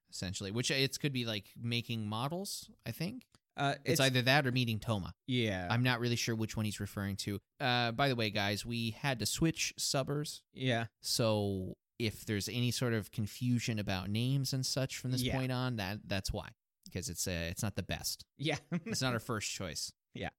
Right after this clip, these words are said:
Speaker 2: Um,
Speaker 1: It does it in a pinch. But anyways, the book he slams into him is, uh,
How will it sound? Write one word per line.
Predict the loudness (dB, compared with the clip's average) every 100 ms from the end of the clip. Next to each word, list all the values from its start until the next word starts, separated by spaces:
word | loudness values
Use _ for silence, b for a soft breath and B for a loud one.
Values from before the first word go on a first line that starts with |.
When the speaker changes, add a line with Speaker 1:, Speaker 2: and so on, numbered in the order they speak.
| _ -2
Speaker 2:
Um, | 2 2 0 -4 _ _
Speaker 1:
It | -12 -2
does | -2 0
it | -4
in | -4
a | -4
pinch. | -4 -4 -8 B B 0
But | 4
anyways, | 4 4
the | 0
book | 0
he | 0
slams | 0 0 0
into | -2 -2 -4
him | -4
is, | -4 -4 -4
uh, | -6 -6 -10